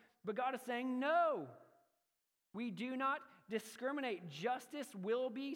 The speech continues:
served no matter what these outward attributes of you are, no matter what you could possibly give back. Everyone is treated justly. Everyone is protected the same, and everyone is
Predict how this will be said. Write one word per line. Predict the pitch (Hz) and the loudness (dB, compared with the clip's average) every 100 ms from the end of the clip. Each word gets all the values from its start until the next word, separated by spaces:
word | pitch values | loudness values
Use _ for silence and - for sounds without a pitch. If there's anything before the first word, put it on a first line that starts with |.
| - - | -6 0
served | 180 156 175 233 240 - _ - | 2 2 2 0 -4 -18 _ -6
no | 202 254 | -2 0
matter | 233 226 226 220 | 0 0 2 0
what | 190 233 285 - - _ 202 | 0 -2 -4 -6 -18 _ -6
these | 214 185 220 | -6 -4 0
outward | 220 233 254 240 233 233 214 - - _ - | 2 2 0 0 2 2 -2 -8 -20 _ -2
attributes | 226 226 - 220 196 214 214 | 0 0 -2 -4 -4 -4 -4
of | 208 | -4
you | 214 220 | -4 -2
are, | 214 208 226 214 | 0 2 2 0
no | 208 220 | -2 0
matter | 226 214 | 2 2
what | 233 262 | 0 -4
you | 226 | -6
could | 226 | -6
possibly | 226 226 - 226 220 | -2 -4 -4 -8 -6
give | 175 220 233 214 175 | -4 -2 -2 -2 -2
back. | 185 190 - - | -2 -2 -8 -8
Everyone | 208 214 247 233 185 170 185 185 _ _ _ _ _ _ _ _ _ - | -4 -4 -4 -6 -4 -4 -6 -10 _ _ _ _ _ _ _ _ _ -12
is | 165 | -12
treated | - 208 185 175 147 | -8 -6 -4 -4 -6
justly. | 233 196 - 139 | -8 -8 -12 -8
Everyone | 185 226 220 190 | -4 -4 -4 -4
is | - - | -8 -14
protected | 151 - 233 254 285 294 | -14 -10 -8 -8 -8 -10
the | 311 - | -12 -10
same, | 262 254 254 254 _ _ _ - | -8 -8 -8 -12 _ _ _ -8
and | 190 | -6
everyone | 185 202 196 | -4 -2 -4
is | 208 196 | -6 -8